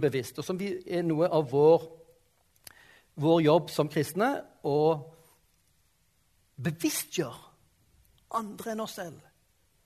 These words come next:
Vi trenger å bli bevisst vårt livssyn. Hva er det kristne livssynet? Som er noe annet enn kristen dogmatikk, men kristen livssyn bygger jo på kristen dogmatikk. Sant? Og vi tenker at det kristne livssyn er type syn på livet som krist-,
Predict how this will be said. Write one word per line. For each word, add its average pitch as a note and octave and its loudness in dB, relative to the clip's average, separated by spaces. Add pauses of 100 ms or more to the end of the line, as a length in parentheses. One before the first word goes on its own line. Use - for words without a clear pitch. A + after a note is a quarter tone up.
(160)
Vi - -12
trenger E3+ -2
å - -8
bli C#3 -8
bevisst C#3+ -6
vårt C#3 -8
livssyn. F#3 -6
Hva C#3+ -8
er D#3 -6
det E3 -10
kristne - -8
livssynet? C3 -4 (560)
Som C3+ -14
er C3+ -8
noe D3+ -6
annet C#3+ -4
enn C#3+ -8
kristen C3 -12
dogmatikk, A#2+ -6
men D3 -4 (400)
kristen C#3+ -6
livssyn C#3+ -8 (160)
bygger D3 0
jo C3 -4
på B2+ -8
kristen - -12
dogmatikk. G#2+ -12 (800)
Sant? C3 -14 (420)
Og B2+ -8
vi D3+ -6
tenker D3 -4
at C3+ -6
det D3 -6
kristne C#3+ -6
livssyn G#3 -4
er F#3 2 (680)
type F3 -2
syn F3 2
på F3+ 2
livet G3+ 2
som F#3+ 0 (240)
krist-, - -4